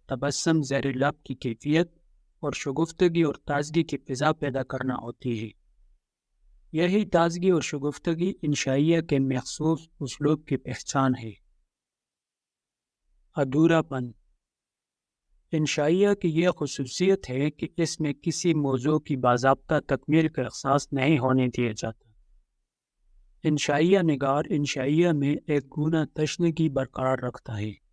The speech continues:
عدم تکمیل کے احساس اور ادھورا پن انشائیہ کے سوا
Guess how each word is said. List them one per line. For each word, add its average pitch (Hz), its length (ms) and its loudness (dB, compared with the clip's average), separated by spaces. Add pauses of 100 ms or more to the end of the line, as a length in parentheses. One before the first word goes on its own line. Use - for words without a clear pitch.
(1400)
عدم 165 340 4
تکمیل 151 420 0
کے 131 180 -4
احساس 151 580 -2 (140)
اور 139 160 -6
ادھورا 151 460 4
پن 143 320 -2 (460)
انشائیہ 143 540 2 (160)
کے 147 120 0
سوا 135 400 -4